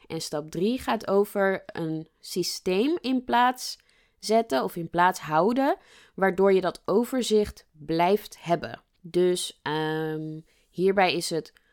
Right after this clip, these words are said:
belangrijk dat je eigenlijk twee dingen bedenkt. Namelijk ten eerste, welk systeem ga ik gebruiken om dat overzicht te maken en te houden? En,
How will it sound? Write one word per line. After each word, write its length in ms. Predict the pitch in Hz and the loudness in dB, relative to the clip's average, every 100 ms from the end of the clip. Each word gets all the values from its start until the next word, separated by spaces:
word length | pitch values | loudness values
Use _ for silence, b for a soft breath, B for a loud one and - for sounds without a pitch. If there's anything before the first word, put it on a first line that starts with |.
| b | b
belangrijk 640 | 156 160 190 247 233 240 | -4 2 2 4 2 2
dat 180 | 190 175 | -2 -6
je 220 | 170 160 - _ | -6 -6 -8 _
eigenlijk 420 | 196 220 254 220 | 0 0 -2 -4
twee 260 | - 214 220 | 0 0 2
dingen 320 | 208 190 175 | 2 2 0
bedenkt. 540 | 170 156 131 - - _ _ | -4 -6 -10 -14 -20 _ _
Namelijk 400 | 180 170 165 147 | -4 -2 -2 -6
ten 200 | - - | -10 -10
eerste, 680 | - 208 262 - - 165 151 _ _ _ | -2 0 0 -4 -6 -6 -6 _ _ _
welk 300 | - 160 202 | -4 0 0
systeem 640 | - - 165 - 190 190 220 | 0 -8 -8 -6 -2 0 0
ga 160 | - | -2
ik 120 | 156 - | -8 -8
gebruiken 640 | 160 165 156 151 - - | -12 -2 -2 -2 -6 -4
om 240 | 160 160 | -2 0
dat 220 | 151 147 | -2 -4
overzicht 760 | 160 165 170 160 143 135 - _ _ _ - | -2 -2 -4 -6 -4 -6 -10 _ _ _ -6
te 140 | 175 | -4
maken 480 | 156 143 147 202 220 | -2 -2 -4 -4 -8
en 140 | 170 | -8
te 80 | 156 | -8
houden? 600 | 143 127 135 139 170 233 - b _ | -8 -4 -2 -2 0 -2 -2 b _
En, 420 | 156 156 151 151 | -4 -2 -2 -6